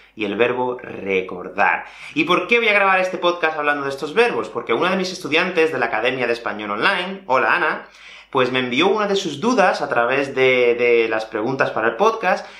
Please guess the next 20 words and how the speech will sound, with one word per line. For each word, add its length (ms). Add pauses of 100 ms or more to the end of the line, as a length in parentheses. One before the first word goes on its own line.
(140)
y 100
me 140
dijo 400
concretamente, 760
me 100
dijo: 180
"Hola 160
Vicente, 400
espero 260
que 60
estés 240
disfrutando 420
de 60
tus 160
vacaciones". 680 (240)
Todavía 440
no, 300
pero 160
muy 140
pronto. 460